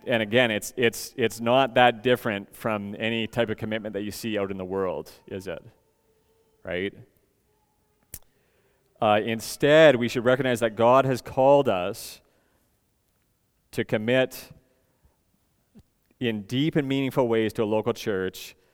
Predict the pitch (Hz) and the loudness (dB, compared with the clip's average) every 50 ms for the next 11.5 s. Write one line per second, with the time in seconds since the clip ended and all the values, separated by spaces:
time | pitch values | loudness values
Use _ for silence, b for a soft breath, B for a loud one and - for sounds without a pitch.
0 | _ _ _ _ _ - 127 120 127 123 127 127 117 - 123 120 110 101 - - | _ _ _ _ _ -8 -4 -2 -2 0 0 -2 -2 -2 -2 -4 -4 -4 -4 -4
1 | 113 107 104 101 101 101 98 98 - - - - _ _ _ _ _ _ _ - | -2 0 0 0 0 -2 -2 -4 -6 -10 -16 -18 _ _ _ _ _ _ _ -14
2 | 113 98 - - 101 92 87 85 82 82 87 - - 98 - - 107 95 _ _ | -12 -10 -6 -4 -4 -4 -4 -4 -6 -8 -8 -10 -12 -14 -14 -16 -20 -20 _ _
3 | _ _ _ _ _ _ _ _ _ _ _ _ _ _ _ _ _ _ _ _ | _ _ _ _ _ _ _ _ _ _ _ _ _ _ _ _ _ _ _ _
4 | _ _ _ _ _ _ _ _ _ _ _ _ _ _ _ _ - - - _ | _ _ _ _ _ _ _ _ _ _ _ _ _ _ _ _ -20 -20 -20 _
5 | _ _ _ _ _ _ - - 101 98 110 113 117 - 135 127 127 127 127 123 | _ _ _ _ _ _ -10 -8 -4 0 0 2 2 4 4 4 6 6 4 2
6 | 117 - 127 113 - 127 120 110 107 - - 123 127 127 - - 120 107 - 120 | 2 -2 -4 -4 -2 -2 -2 -2 -2 -2 -2 -2 -2 -2 -2 -2 -4 -4 -4 -4
7 | 113 113 110 - - 117 113 113 110 104 104 101 95 92 - - 104 101 107 110 | -4 -4 -4 -8 -8 -6 -4 -4 -2 -2 -2 -2 -2 -4 -8 -8 -6 -4 -4 -2
8 | 120 127 123 - 123 107 107 98 78 107 104 104 85 104 104 98 - 107 98 95 | -2 -4 -4 -4 -4 -2 -2 -2 -2 -2 -4 -4 -6 -8 -10 -10 -10 -10 -8 -8
9 | 95 - - - - 120 123 - - - 127 127 139 147 139 _ b b b b | -8 -8 -8 -4 -2 -2 -2 -2 -2 -4 -4 -4 -4 -12 -18 _ b b b b
10 | b b b - 101 104 117 113 107 120 120 123 135 139 143 131 117 104 113 107 | b b b -6 -2 0 0 0 2 2 4 4 4 4 2 0 -2 -2 -2 -2
11 | 104 104 98 107 117 120 - - - | -2 -4 -2 -2 -2 -2 -2 -4 -10